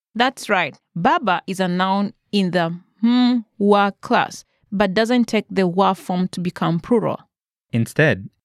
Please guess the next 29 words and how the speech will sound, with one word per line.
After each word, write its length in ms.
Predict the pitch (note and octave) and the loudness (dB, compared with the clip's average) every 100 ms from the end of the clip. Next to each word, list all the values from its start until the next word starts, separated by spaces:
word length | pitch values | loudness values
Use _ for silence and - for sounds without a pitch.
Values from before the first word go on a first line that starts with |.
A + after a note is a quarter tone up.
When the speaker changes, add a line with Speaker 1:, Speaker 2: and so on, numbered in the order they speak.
| _ _ | _ _
Speaker 2:
it's 220 | B2+ - | -6 -4
plural 320 | - D#3+ D3 | 0 2 2
through 180 | G#2+ G#2 | 2 2
one 160 | A2 C#3 | 2 2
of 80 | F#2+ | 0
the 80 | |
quantifiers 640 | - A#2 C3 - F#2 E2+ F2+ | 0 0 0 -2 -2 -2 -4
we 80 | |
just 260 | E2+ A2 - | -4 -2 -2
heard 220 | G#2 A2 | -2 -2
about. 380 | E2 D#2 - - _ _ _ _ _ _ - | -2 -8 -12 -20 _ _ _ _ _ _ 0
Speaker 1:
Ote, 640 | B3 A#3+ - - D#3 - _ - | 2 2 -4 -6 -6 -8 _ -10
yes. 520 | F#3+ G#3 D3+ - - _ _ _ _ _ _ - | -2 -2 -4 -14 -20 _ _ _ _ _ _ 2
Another 320 | G3+ B3+ E4+ | 4 4 2
example 500 | C#4+ G#3 F#3 F3+ - | 0 0 0 -2 -2
is, 360 | E3+ D#3+ F#3+ - _ - | 0 0 -2 -10 _ -2
"Mchanga 380 | F#3+ - F#3+ F3+ | 0 2 2 2
wowote 540 | F3+ F#3 D4 E4 G3+ - | 2 2 2 2 -2 0
unaweza 540 | F3 E3+ D#3+ D#3 D#3 | 0 2 2 2 0
jenga." 520 | C#3 F3 E3+ - - _ _ _ _ _ _ _ _ - | 2 2 2 -2 -8 _ _ _ _ _ _ _ _ 2
Speaker 2:
Any 200 | E3 D#3+ | 2 4
kind 240 | C3+ A2 | 2 0
of 80 | F#2 | 0
soil 300 | C#3+ C3 F#2+ | 2 2 0
can 160 | A2 | 0
be 260 | G2 G2 C3 | -2 0 0
used 120 | A2 | 0
to 60 | G2 | -4
build. 360 | G2 E2 D#2+ | -4 -4 -8